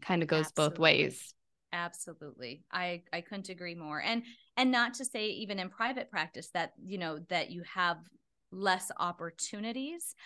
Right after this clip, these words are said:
Speaker 2: um, because I, I really feel that the playing field has, is really very equal right now. I think so much of this really needs to come down to understanding what is important for you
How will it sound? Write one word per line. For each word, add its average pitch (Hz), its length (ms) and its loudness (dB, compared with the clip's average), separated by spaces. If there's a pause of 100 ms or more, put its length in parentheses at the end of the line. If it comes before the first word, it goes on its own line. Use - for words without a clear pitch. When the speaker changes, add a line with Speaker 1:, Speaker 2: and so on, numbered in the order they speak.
(240)
Speaker 2:
um, 180 340 4
because 233 340 -4
I, 214 200 2 (160)
I 277 320 0
really 214 360 -6
feel 170 280 -6
that 147 260 2 (880)
the 190 320 -2
playing 247 440 -4
field 175 300 -6
has, 175 560 -8
is 190 240 -6
really 180 380 -8 (200)
very 165 400 -6
equal - 520 -10
right 113 220 -4
now. 95 280 -2
I - 100 -2
think 190 340 -10 (280)
so 285 300 0
much 254 260 2
of 233 80 -6
this 208 240 -8
really 214 220 -4
needs 185 260 -8
to - 80 -10
come 180 320 -10
down 160 320 -4 (120)
to 156 240 -8 (500)
understanding 214 960 0
what 170 320 0
is 175 160 -6
important 175 560 -8
for - 240 -12
you 180 580 -4